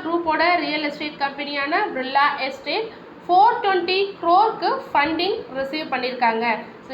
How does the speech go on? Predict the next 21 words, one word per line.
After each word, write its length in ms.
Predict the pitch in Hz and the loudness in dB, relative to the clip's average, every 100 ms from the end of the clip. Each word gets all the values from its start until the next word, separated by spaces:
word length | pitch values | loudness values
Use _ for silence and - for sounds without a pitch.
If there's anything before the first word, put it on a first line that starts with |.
| 254 | 4
யார்கிட்டேருந்து 580 | 285 381 392 370 339 320 | 4 4 0 0 0 0
இந்த 120 | 269 285 | -2 -2
ஃபண்ட்ஸ் 260 | 294 330 - | -2 -2 -2
கிடைச்சிருக்குன்னா, 500 | 269 320 285 277 339 - 285 | -2 -2 -8 -2 0 0 -6
இன்டர்நேஷனல் 600 | 277 294 294 285 320 370 | -6 -4 0 -2 -2 -6
ஃபினான்ஸ் 340 | 302 277 302 339 - | -4 -4 -2 -2 0
கார்ப்பரேஷன் 500 | 262 254 254 269 269 | 0 0 -4 -6 -10
கிட்டேருந்து 360 | 233 254 247 - | -8 -6 -6 -2
கிடைச்சிருக்கு, 480 | 254 247 247 240 392 - - - - - - 262 | -4 -4 -8 -4 -4 -4 -10 -18 -20 -20 -4 2
along 220 | 294 349 320 | 4 4 2
with 100 | 302 | 0
the 80 | 330 285 | 0 2
support 340 | 262 302 302 370 | 0 0 2 2
of 60 | - 220 226 | 2 0 4
World 260 | 254 240 226 247 | 4 4 2 2
Bank. 240 | 240 208 - - - - | 0 0 -8 -16 -12 -2
So, 60 | 320 359 | 0 2
இந்த 140 | 403 392 320 | 4 4 4
மணியை 380 | 359 415 339 403 302 | 2 2 2 4 4
அவங்க 240 | 285 277 285 | 2 0 0
டூ 100 | 370 | 2